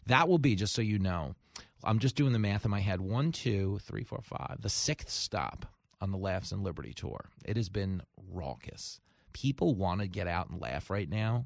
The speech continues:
and I say this, like, to comics and stuff. Where we're finally winning, and we hadn't been for a while, is people have kinda, like, defunded the joke police.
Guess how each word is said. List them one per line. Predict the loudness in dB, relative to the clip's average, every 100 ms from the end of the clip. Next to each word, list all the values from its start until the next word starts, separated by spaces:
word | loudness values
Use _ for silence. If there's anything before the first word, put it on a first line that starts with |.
| -2
and | -2
I | -2
say | -2 -2
this, | -2 -2
like, | -4 -6
to |
comics | -6 -2 -2 -2
and | -6
stuff. | -2 -2 -2 -10 -20 -20 -8
Where | 2 4 6
we're | 4 2
finally | -2 2 4 4 2
winning, | 2 0 -2 -4 -2
and | 0
we | 2
hadn't | 2 0 0
been | -2 -2
for | 0
a | 0
while, | 2 2 2 0 -4 -18 -20 -20 _ 2
is | 2 2
people | -2 0 2 4
have | 4 2
kinda, | 0 2 2
like, | 0 0 -2 -6 -12 -4
defunded | 2 2 2 0 0 0
the | -2
joke | 0 0 0 -2
police. | -4 -6 -12 -16